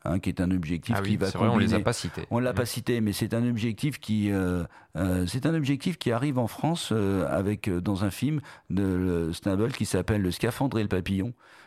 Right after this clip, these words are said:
Speaker 2: Ah,
Speaker 1: Et pour
Speaker 2: superbe,
Speaker 1: montrer
Speaker 2: super
Speaker 1: justement,
Speaker 2: film.
Speaker 1: c'est un superbe
Speaker 2: Très dur,
Speaker 1: film,
Speaker 2: mais
Speaker 1: ouais.
Speaker 2: extraordinaire.
Speaker 1: Voilà, ouais, très, très dur. Et en fait, pour, au moment où Jean-Dominique Bauby, euh, sort du coma, euh, donc le, le, le réalisateur, euh, Snabel avait demandé, euh,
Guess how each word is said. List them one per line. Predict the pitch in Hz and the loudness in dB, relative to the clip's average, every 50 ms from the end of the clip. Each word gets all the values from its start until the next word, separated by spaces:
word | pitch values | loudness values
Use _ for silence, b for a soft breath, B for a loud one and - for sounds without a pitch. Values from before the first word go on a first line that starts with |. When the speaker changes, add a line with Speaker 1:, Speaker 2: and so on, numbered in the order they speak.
| B - | B -2
Speaker 2:
Ah, | 98 | -2
Speaker 1:
Et | 92 | 0
pour | - 135 135 | 2 0 2
Speaker 2:
superbe, | 127 127 131 - | 2 2 2 4
Speaker 1:
montrer | 98 92 139 143 | 4 4 4 2
Speaker 2:
super | 139 107 117 113 | 2 0 0 0
Speaker 1:
justement, | - 95 113 117 117 110 | 2 2 0 2 2 0
Speaker 2:
film. | 107 98 | 0 0
Speaker 1:
c'est | - 101 | 0 -2
un | 92 | -2
superbe | - - - 123 110 113 107 104 | 0 -2 -2 0 0 0 0 2
Speaker 2:
Très | 98 92 | 2 2
dur, | 123 127 101 | 2 2 2
Speaker 1:
film, | 101 104 - - | 2 0 0 0
Speaker 2:
mais | 90 92 92 90 90 90 87 90 | 0 2 2 2 2 2 0 0
Speaker 1:
ouais. | 82 - - - | -2 -4 -6 -6
Speaker 2:
extraordinaire. | - - 101 104 95 87 - 107 - 58 | -2 0 2 2 4 4 2 2 0 0
Speaker 1:
Voilà, | 60 - 110 101 98 87 | 0 2 2 2 2 0
ouais, | 90 90 | -2 -4
très, | - - - 131 | -4 -2 -2 -2
très | - - - 107 | -2 0 -2 0
dur. | 101 131 160 151 139 | 0 0 0 2 0
Et | 123 | 0
en | 104 | 0
fait, | - 127 120 110 | 0 0 -2 0
pour, | - 110 98 | 0 0 2
au | 95 | 2
moment | 113 107 107 123 127 | 2 2 2 2 2
où | 120 110 | 0 2
Jean-Dominique | 104 120 113 113 117 117 110 113 110 107 110 101 | 0 0 0 2 0 2 2 2 2 2 0 0
Bauby, | 95 101 101 98 113 123 131 120 | 0 0 0 2 2 2 2 2
euh, | 101 90 | 0 0
sort | - - - 104 98 104 | -2 0 0 0 2 2
du | 113 110 | 0 -2
coma, | - - 101 104 117 151 165 B B B B B B - | 0 0 0 2 2 0 0 B B B B B B -2
euh, | 78 98 101 101 98 101 95 92 95 95 92 90 | 0 0 2 2 2 2 2 2 2 2 2 0
donc | 90 95 101 98 98 - | 0 0 0 0 0 0
le, | 95 98 92 90 92 90 | 0 0 2 2 2 2
le, | 90 85 80 80 78 | 2 0 0 0 0
le | 82 90 92 | 0 0 0
réalisateur, | 87 95 95 101 95 85 98 90 - - 113 107 90 87 | 0 0 0 0 0 0 -2 -2 -2 0 -2 0 0 0
euh, | 85 87 85 78 | -2 -2 -2 -4
Snabel | 76 - - - 92 87 120 131 131 117 | -4 -4 -4 -4 0 0 0 0 2 0
avait | 87 76 90 90 | 0 0 0 0
demandé, | 90 90 90 87 92 98 139 110 107 | 2 2 2 2 2 0 0 0 0
euh, | 90 82 73 | 0 0 -2